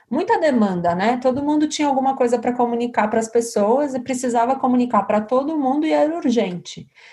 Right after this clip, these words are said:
Então, todo mundo queria mandar um comunicado por e-mail, que era o que mais funcionava, assim, o que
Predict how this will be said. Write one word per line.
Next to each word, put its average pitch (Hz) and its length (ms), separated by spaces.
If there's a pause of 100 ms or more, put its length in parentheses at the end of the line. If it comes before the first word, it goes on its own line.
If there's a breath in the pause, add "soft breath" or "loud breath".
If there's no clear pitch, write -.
(200 loud breath)
Então, 214 240
todo 285 220
mundo 294 180
queria 285 200
mandar 247 460
um 233 320
comunicado 226 640
por 226 140
e-mail, 185 460
que - 100
era 180 160
o 185 40
que 196 120
mais 202 320
funcionava, 202 800
assim, 185 280
o 190 80
que 190 640